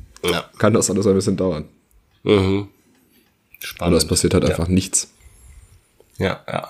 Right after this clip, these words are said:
Speaker 1: ja. Ja, nee, so war das. Und, ähm, was soll ich noch, äh, berichten? Ansonsten, wie gesagt, ein bisschen kränklich. Und, ähm, ja.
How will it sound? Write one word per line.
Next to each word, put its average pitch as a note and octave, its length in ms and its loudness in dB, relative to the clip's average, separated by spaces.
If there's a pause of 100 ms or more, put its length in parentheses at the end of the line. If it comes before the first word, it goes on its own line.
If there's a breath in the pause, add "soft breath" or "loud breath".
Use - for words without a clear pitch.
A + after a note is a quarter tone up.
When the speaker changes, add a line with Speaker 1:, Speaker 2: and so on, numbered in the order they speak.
Speaker 1:
ja. - 120 -12 (1300 loud breath)
Ja, D3 520 6
nee, C3+ 280 6
so A2 220 4
war C#3+ 220 6
das. E3 360 2
Und, A2 440 -4
ähm, G#2 500 2 (1300 loud breath)
was G2+ 180 0
soll G2+ 180 0
ich - 160 -2
noch, - 340 0
äh, A2+ 200 2
berichten? B2 420 0
Ansonsten, A2 600 2
wie A2+ 100 0
gesagt, A2+ 400 -2
ein - 20 -20
bisschen A2+ 320 -2
kränklich. A2+ 640 -4 (1080 soft breath)
Und, G#2+ 460 -6
ähm, G2+ 440 0 (140)
ja. F#2+ 280 2